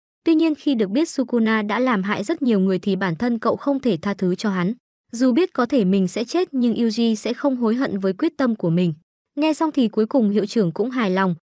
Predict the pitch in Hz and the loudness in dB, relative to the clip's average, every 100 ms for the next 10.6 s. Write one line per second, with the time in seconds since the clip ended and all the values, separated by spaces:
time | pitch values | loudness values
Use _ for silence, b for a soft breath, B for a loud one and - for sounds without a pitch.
0 | - 294 277 233 196 196 233 214 220 208 | -2 0 2 2 2 0 0 2 0 0
1 | 208 262 254 226 233 214 202 175 190 190 | -2 -2 -2 0 0 0 0 -2 -2 -2
2 | 320 - 214 202 247 208 185 160 339 339 | -4 -2 -2 -2 0 -2 0 -2 -2 -2
3 | 220 180 190 269 262 196 196 - 202 202 | 0 0 0 0 0 0 -2 -2 0 2
4 | 202 - _ _ _ - 320 269 220 269 | 2 -2 _ _ _ 0 2 4 2 0
5 | 269 233 190 247 233 214 202 254 185 165 | 0 0 0 0 0 0 -2 0 -2 -2
6 | 196 - 339 262 240 - 226 214 285 240 | -6 -2 -2 0 -2 0 0 0 0 2
7 | 233 208 214 269 208 233 269 240 240 220 | 2 0 -4 -4 -4 0 0 2 0 0
8 | 214 220 214 202 185 185 208 - 359 254 | 0 0 2 0 0 0 0 0 -2 0
9 | 175 196 180 190 175 - - - 190 220 | 0 0 0 0 0 0 -2 -2 -2 0
10 | 214 - 170 170 170 | -2 0 0 0 -2